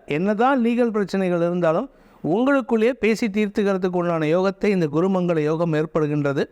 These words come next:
ஏற்படுத்துகின்றது. இரண்டாம் இடத்து அதிபதி குரு ஏழாம் இடத்துல இருக்கிறதுனால குடும்பம் சார்ந்த விஷயங்களில் இருந்த குழப்பங்கள் நிவர்த்தியாகும்.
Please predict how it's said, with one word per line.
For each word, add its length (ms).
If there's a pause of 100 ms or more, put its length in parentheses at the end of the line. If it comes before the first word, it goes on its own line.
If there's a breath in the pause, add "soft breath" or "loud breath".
(220 soft breath)
ஏற்படுத்துகின்றது. 840 (420 loud breath)
இரண்டாம் 580
இடத்து 220
அதிபதி 520
குரு 340
ஏழாம் 460
இடத்துல 500
இருக்கிறதுனால 520 (140)
குடும்பம் 460
சார்ந்த 400
விஷயங்களில் 580
இருந்த 280
குழப்பங்கள் 600
நிவர்த்தியாகும். 640